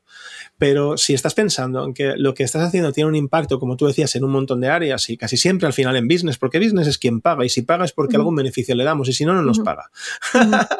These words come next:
Speaker 1: <laughs> Entonces, si tú estás diseñando y estás pensando en, oye, ¿cómo impacta esto en desarrollo? Tengo aquí una card, una simple tarjeta en la que, simple, ¿no?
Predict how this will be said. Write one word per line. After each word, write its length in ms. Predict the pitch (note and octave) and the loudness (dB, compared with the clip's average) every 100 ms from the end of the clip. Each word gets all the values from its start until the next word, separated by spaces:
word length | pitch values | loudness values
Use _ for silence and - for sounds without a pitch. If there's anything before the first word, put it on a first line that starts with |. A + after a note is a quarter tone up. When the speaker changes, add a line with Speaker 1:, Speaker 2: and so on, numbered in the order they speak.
| - | -4
Speaker 1:
<laughs> 280 | - A#3+ - | 0 2 2
Entonces, 540 | D#3+ E3 E3+ D3+ C3+ | 0 2 2 2 0
si 400 | - - D3+ D3+ - | 0 0 2 2 0
tú 80 | F3 | -2
estás 180 | E3+ G3 | 0 0
diseñando 560 | G#3 E3+ C#3+ A#2+ B2 | 0 0 -2 -4 -4
y 80 | C3 | -2
estás 240 | B2+ C#3+ | -2 -4
pensando 500 | - E3 D3 C3+ B2+ | -2 0 0 -2 -2
en, 120 | B2 - | -4 -2
oye, 280 | D#3 E3 C3+ _ _ _ - | 2 2 0 _ _ _ -2
¿cómo 140 | F3 | 2
impacta 340 | A3+ E3 - | 2 0 -2
esto 180 | C#3 - | -2 -2
en 60 | C#3 | -2
desarrollo? 420 | C3 B2+ B2+ B2+ | -2 -2 -2 -2
Tengo 160 | D#3+ G3+ | 0 0
aquí 160 | - | 0
una 180 | F#3 D3+ | -2 0
card, 300 | C#3+ B2+ A2+ - | 0 -2 -4 -8
una 260 | D3+ E3 F3 | -4 -2 0
simple 320 | G#3 G#3 A3 | 0 2 2
tarjeta 640 | F#3 - D#3 C#3+ C3+ D3 - | -2 -2 -2 0 -2 -6 -6
en 200 | C#3+ C3 | -4 -2
la 120 | C3 | -2
que, 240 | C3 B2+ C3 | -2 -4 -4
simple, 360 | - D3 B2 A2+ | -2 -2 0 0
¿no? 240 | F#3+ D3+ | 0 -2